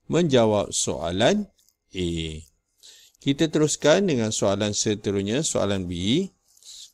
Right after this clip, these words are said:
Kita baca dahulu, ah, berapakah perlu dikurangkan. Okey, kita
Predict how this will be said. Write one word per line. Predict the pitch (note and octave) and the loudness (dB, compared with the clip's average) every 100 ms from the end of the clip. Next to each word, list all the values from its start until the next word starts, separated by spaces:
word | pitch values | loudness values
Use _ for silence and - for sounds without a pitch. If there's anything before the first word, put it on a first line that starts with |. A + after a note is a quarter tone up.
| - | -12
Kita | G#2+ G2+ | -4 0
baca | G2 F#2+ A#2 | 0 -2 -2
dahulu, | F#2+ F#2+ F#2 G#2+ D#3+ G3 - _ _ - - | -2 -2 0 2 2 0 -6 _ _ -20 -20
ah, | F#2+ F2 E2+ | -14 -10 -6
berapakah | E2+ G2+ G#2+ G2+ F2+ F#2+ A#2+ E3 - _ _ _ _ - | 0 2 2 -2 -4 2 2 2 -6 _ _ _ _ 0
perlu | E3 G3 F#3+ | 4 6 6
dikurangkan. | C3 - A#2 A2 G#2 G2+ F#2 F2 E2 F#2+ _ - | 2 0 2 2 0 -2 -4 -4 -6 -16 _ -16
Okey, | F2 B2+ F3 | -2 0 0
kita | - F#2+ - E2 | -4 -10 -6 -8